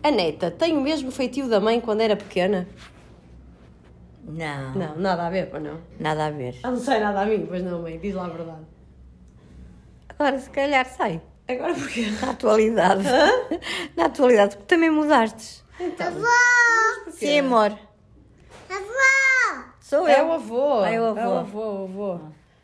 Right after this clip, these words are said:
Speaker 1: Então, mas quando eu era miúda não era nada assim.
Speaker 2: Uhum.
Speaker 3: Avó!
Speaker 2: Não, eras muito calminha.
Speaker 3: Avó!
Speaker 1: Espera aí. O avô está com vergonha, amor. O avô não quer vir aqui.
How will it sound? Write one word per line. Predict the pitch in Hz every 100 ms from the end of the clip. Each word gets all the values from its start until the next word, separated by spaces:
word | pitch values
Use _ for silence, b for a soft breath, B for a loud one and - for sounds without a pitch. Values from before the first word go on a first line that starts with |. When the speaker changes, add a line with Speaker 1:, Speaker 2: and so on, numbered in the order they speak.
| _
Speaker 1:
Então, | - 185
mas | 180
quando | 220
eu | 214
era | 220
miúda | 240 262 294
não | 311
era | 320
nada | 320 311
assim. | 320 - 403 349 359 349 311 -
Speaker 2:
Uhum. | 226 175 -
Speaker 3:
Avó! | 311 339 370 415 480 508 539 523 523 523 523 254
Speaker 2:
Não, | 196 190 220
eras | 220 180 170
muito | 180 170
calminha. | - 170 170 170 175 175 185 _ _ _ _ _ _ b b b b
Speaker 3:
Avó! | 370 403 453 539 554 554 453 285
Speaker 1:
Espera | 220 180
aí. | 180 156 151 _ _ _ _
O | 196
avô | 202 233
está | 240 240
com | 226
vergonha, | 196 156 165 165
amor. | 156 160
O |
avô | 175 196
não | 180
quer | 170
vir | 165 165
aqui. | 156 - 147